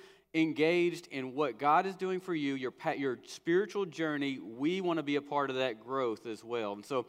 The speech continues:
part of that growth is gonna be one day some of those people in the back are gonna move to the front, and we're gonna have some, <laughs> I love my folks back there. Well, uh, I want to re-,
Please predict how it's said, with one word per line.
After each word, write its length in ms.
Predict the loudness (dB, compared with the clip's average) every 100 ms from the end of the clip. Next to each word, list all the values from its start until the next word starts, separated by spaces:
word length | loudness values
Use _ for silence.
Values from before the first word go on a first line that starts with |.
| -8 -20 -6 2
part 160 | 4
of 80 | 6
that 160 | 2 2
growth 260 | 2 2
is 80 | -2
gonna 160 | -4 -2
be 120 | 0
one 260 | 0 0 2
day 220 | 2 2
some 180 | -2 -2
of 60 |
those 180 | -2 -2
people 280 | -4 -4 -4
in 40 |
the 80 | -2
back 300 | 4 4 4
are 40 | 0
gonna 160 | -6
move 240 | -4 -4 -2
to 80 | -4
the 100 | -4
front, 380 | -2 0 0
and 80 | -2
we're 100 | -4
gonna 180 | -4 -2
have 140 | -2
some, 200 | -4 -10 -10 -18 -18 -20 -20 -20 -20 -20 -20 -20 -14
<laughs> 1080 | -12 -12 -14 -18 -20 _ _ _ _ _ 0
I 60 |
love 240 | 2 2 4
my 160 | 2
folks 360 | 4 2 2 0
back 280 | -2 -2 0
there. 200 | -2 -2 -8 -10 -12 -14 -16 -14 2
Well, 340 | 6 6 6 6
uh, 220 | 6 6 4
I 80 | 4
want 180 | 4 4
to 60 |
re-, 140 | 2